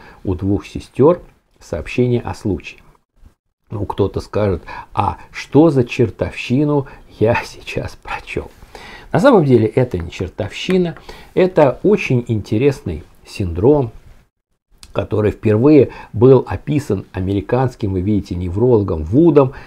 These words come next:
в восемьдесят седьмом году. А, значит, он этот синдром описал, но, как всегда бывает, человек, который первый описал, он не всегда в честь него называют синдром,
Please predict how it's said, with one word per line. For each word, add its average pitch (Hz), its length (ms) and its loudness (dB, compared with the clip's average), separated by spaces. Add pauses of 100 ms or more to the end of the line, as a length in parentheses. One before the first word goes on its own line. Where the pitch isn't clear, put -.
(160)
в 104 60 -4
восемьдесят 117 420 0
седьмом 92 480 -4
году. 98 640 4 (480)
А, 107 160 -4
значит, 120 480 -2
он 156 320 2
этот 104 320 0
синдром 110 480 0
описал, 147 960 2 (240)
но, 147 240 4
как 113 180 2
всегда 113 400 2
бывает, 107 420 2
человек, - 240 -4
который 98 400 0
первый 90 420 -2
описал, 90 520 -6 (320)
он 104 200 -4 (260)
не 156 300 4
всегда 107 580 0 (160)
в - 80 -20
честь - 340 -2
него 98 220 -4
называют 92 580 -6
синдром, 98 560 -2